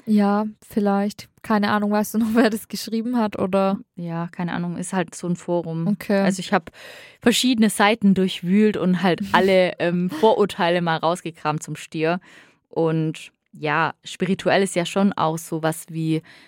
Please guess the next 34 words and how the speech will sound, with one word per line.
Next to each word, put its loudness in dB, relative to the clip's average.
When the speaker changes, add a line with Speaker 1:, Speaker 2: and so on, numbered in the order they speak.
Speaker 2:
man 2
kommt 0
zur -2
Ruhe 2
und 0
findet 0
zu -10
sich -2
und -2
ich -4
finde, -6
da -2
passt -12
schon -8
so -10
eine -6
romantische -6
Ader -6
dazu. -12
Keine 2
Speaker 1:
Ja, 2
Speaker 2:
Ahnung. -4
Speaker 1:
ich -2
sag 0
mal, 0
der 0
Stier -2
ist -2
ja 2
auch 0
ein -2
sehr 0
gelassenes -2
Zeichen. -2